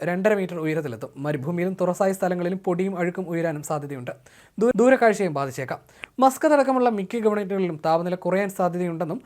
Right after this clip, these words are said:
ഒമാൻ കാലാവസ്ഥാ നിരീക്ഷണ കേന്ദ്രം അറിയിച്ചു. ദുബായിൽ മുൻ ഭർത്താവിനെ സോഷ്യൽ മീഡിയ വഴി ഭീഷണിപ്പെടുത്തിയ യുവതിക്ക് തടവ് ശിക്ഷ.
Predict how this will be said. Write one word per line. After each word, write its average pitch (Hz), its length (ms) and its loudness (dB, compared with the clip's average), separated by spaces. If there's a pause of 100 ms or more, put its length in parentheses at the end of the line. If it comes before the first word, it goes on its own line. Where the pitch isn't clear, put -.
(280)
ഒമാൻ 180 320 0
കാലാവസ്ഥാ 175 420 2
നിരീക്ഷണ 165 320 -8
കേന്ദ്രം 139 320 -8
അറിയിച്ചു. 120 380 -14
ദുബായിൽ 311 320 6
മുൻ 269 240 2
ഭർത്താവിനെ 226 500 6
സോഷ്യൽ 208 380 0
മീഡിയ 226 200 6
വഴി 208 220 0 (180)
ഭീഷണിപ്പെടുത്തിയ 190 600 0
യുവതിക്ക് 175 500 -2
തടവ് 190 220 2
ശിക്ഷ. - 260 -10